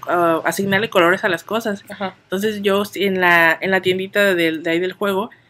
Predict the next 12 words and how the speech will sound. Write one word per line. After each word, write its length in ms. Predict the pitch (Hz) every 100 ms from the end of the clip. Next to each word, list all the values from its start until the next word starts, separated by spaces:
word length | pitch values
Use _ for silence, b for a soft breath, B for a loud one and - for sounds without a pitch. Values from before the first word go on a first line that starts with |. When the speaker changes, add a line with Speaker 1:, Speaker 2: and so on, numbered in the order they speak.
| b b b _
Speaker 1:
venden 560 | 196 202 208 208 185 _ _
ropa 400 | - 214 214 220
y 60 | 220
venden 320 | 185 185 190
de 160 | 185 175
una, 420 | 185 196 190 180
un 100 | 185
vestidito 640 | 196 208 196 202 196 190 - 98
de, 280 | 175 175 170
en 80 | 165
cada 200 | 180 190
color. 400 | 175 165 185